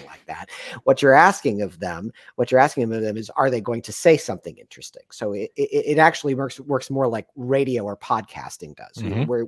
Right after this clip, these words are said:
Speaker 1: where you need someone who's a good talker.
Speaker 2: For sure.
Speaker 1: Um, and so we had questions, we had questions we asked of everybody, but fundamentally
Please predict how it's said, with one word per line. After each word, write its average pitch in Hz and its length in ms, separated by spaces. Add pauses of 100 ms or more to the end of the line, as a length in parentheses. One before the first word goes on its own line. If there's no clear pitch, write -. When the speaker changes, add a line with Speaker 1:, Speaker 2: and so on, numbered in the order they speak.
Speaker 1:
where 123 120
you 110 140
need 127 180
someone 123 220
who's 117 160
a 107 40
good 98 160
talker. - 420 (440)
Speaker 2:
For 104 100
sure. 113 280
Speaker 1:
Um, 107 100 (300)
and 139 200
so 127 500 (440)
we 147 220
had 151 320
questions, 120 640
we 160 120
had 170 200
questions 127 420
we 110 140
asked 98 240
of 104 80
everybody, 113 560
but 92 120
fundamentally 110 1000